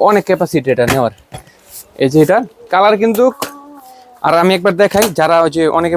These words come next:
বলতেছেন যে, "ভাই এত ভালো জিনিস, এত জিনিস ইয়া, সামনে আসেন।" এটা কিন্তু চাইলে আপনারা খুলতে পারবেন। যারা এটার সাথে পরিচিত না তাদেরকে দেখাইতেছি এটা।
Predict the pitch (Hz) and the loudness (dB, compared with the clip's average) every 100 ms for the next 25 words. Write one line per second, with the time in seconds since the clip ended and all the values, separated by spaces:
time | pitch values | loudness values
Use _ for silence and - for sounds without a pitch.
0 | 165 180 185 180 165 147 160 147 - - | -2 -4 -4 -6 -6 -2 -2 -4 -18 -20
1 | - - 175 143 160 165 147 170 160 156 | -8 -2 0 2 0 -2 -2 0 0 -2
2 | 165 156 170 - 151 139 - 151 147 135 | -4 0 -2 0 -2 -2 -2 0 0 0
3 | 117 - _ _ _ 143 165 165 185 202 | -6 -18 _ _ _ -2 0 2 2 2
4 | - 202 196 190 190 185 - 196 175 156 | 2 2 2 2 0 -4 -2 -2 0 -2
5 | 120 110 110 143 165 170 175 185 - 220 | -2 -6 -4 0 0 0 0 -2 0 -2
6 | 202 214 214 208 180 170 170 170 156 127 | -2 -2 -2 0 0 0 0 0 0 -2
7 | - 117 | -8 -8